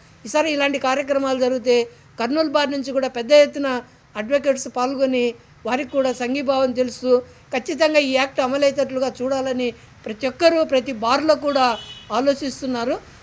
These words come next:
పాదయాత్ర వలన ప్రతి ఒక్కరికి ఒక ఆలోచన విధానాన్ని, ఆలోచనను రేకెత్తించడానికి ఇది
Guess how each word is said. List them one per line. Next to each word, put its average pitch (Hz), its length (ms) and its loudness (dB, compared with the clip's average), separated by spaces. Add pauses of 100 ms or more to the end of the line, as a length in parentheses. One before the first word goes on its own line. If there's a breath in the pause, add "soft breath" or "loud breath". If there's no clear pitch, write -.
(140)
పాదయాత్ర 339 500 4
వలన 320 240 4
ప్రతి 294 300 -2
ఒక్కరికి 330 280 -2
ఒక 285 120 -2
ఆలోచన 311 500 0
విధానాన్ని, 285 600 -2 (320)
ఆలోచనను 294 640 2
రేకెత్తించడానికి 262 840 -4
ఇది 247 260 -4